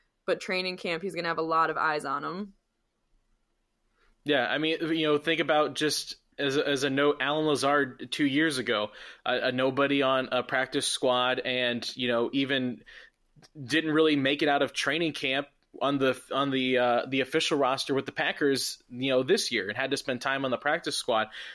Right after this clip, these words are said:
Speaker 2: and then comes back, and now he's contributing. So yeah, ag-, uh, totally, this could be, you know, a, a thing to watch as the Packers move forward through the rest of the offseason. But,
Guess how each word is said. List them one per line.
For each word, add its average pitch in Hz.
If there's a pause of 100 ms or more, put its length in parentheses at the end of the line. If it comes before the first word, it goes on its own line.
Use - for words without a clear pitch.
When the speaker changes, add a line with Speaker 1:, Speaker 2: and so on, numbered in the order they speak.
(100)
Speaker 2:
and 131
then 135
comes 131
back, 139
and 123
now 135
he's 147
contributing. 117
So 147
yeah, 143
ag-, 117
uh, 131 (100)
totally, 131
this 120
could 113
be, 120 (320)
you 123
know, 117
a, 117
a -
thing 139
to 123
watch 120
as 110
the 110
Packers 120
move 120
forward 113
through 117
the 110
rest 110
of 120
the 110
offseason. 107
But, 120